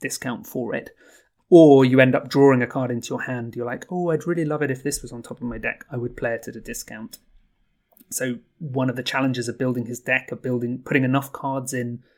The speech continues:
that it's worth getting the discount on. If you fill his deck with your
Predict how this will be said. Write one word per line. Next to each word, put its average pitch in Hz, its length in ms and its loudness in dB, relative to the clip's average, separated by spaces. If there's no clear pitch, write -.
that 120 100 -2
it's - 160 -8
worth 127 260 0
getting 131 240 0
the 123 80 -2
discount 175 520 -4
on. 208 260 -2
If - 160 -6
you 127 60 -8
fill - 240 0
his 127 140 0
deck - 320 -4
with 120 160 -6
your 113 320 -6